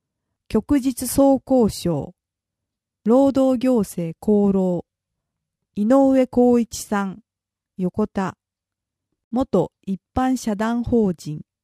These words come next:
全国労働保険事務組合連合会、新潟支部副会長。蘭寿褒章。選挙関係事務功績。清水玲子さん、同勤。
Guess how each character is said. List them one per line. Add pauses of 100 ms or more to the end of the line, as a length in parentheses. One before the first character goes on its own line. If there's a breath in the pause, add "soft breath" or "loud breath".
(340)
全
国
労
働
保
険
事
務
組
合
連
合
会、 (300)
新
潟
支
部
副
会
長。 (1400)
蘭
寿
褒
章。 (960)
選
挙
関
係
事
務
功
績。 (1120)
清
水
玲
子
さ
ん、 (560)
同
勤。